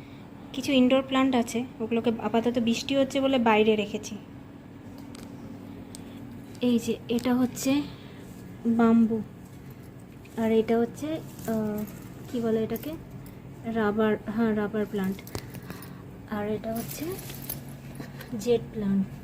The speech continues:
এটা, এটা প্লাম, না, প্লাম না, সরি, এটা হচ্ছে লিলি। আর এখানে একটা গন্ধরাজ লেবুর গাছ আছে, গোলাপ গাছ আছে,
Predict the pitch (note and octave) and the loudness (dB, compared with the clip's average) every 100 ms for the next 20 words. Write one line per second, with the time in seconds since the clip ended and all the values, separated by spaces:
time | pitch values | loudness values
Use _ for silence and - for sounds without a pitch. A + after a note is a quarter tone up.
0 | - - - - - - - - - - | -12 -12 -12 -10 -10 -10 -12 -14 -14 -12
1 | - G#3 G#3 A3+ A#3 A3+ G#3+ G3+ G3 - | -10 -8 -6 -4 0 2 4 4 2 -2
2 | - - B3 A#3+ B3 A#3 A3+ A3 A3+ G#3+ | -8 -2 0 0 0 0 0 2 2 4
3 | G#3+ A#3 A3+ - A3 G#3+ A#3+ G#3+ F#3+ - | 4 2 -2 0 0 2 0 2 0 -2
4 | - - - - - - - - - - | -10 -12 -12 -10 -10 -10 -12 -12 -10 -6
5 | A3+ A3 A3+ A3+ G#3+ A#3 A3+ - A#3 G#3+ | -2 0 2 0 0 -2 -4 -4 -4 -2
6 | G#3+ G#3+ A3+ A#3 A3 G#3 G#3 A3 A3 A3 | 0 0 0 0 0 0 2 2 2 -2
7 | A#3 A3 - B3 G3+ G#3+ G#3 G#3+ G#3 G#3+ | -2 -4 -2 -2 -2 0 0 0 0 -2
8 | A3 A#3+ A3 - B3+ | 0 0 -2 -2 -4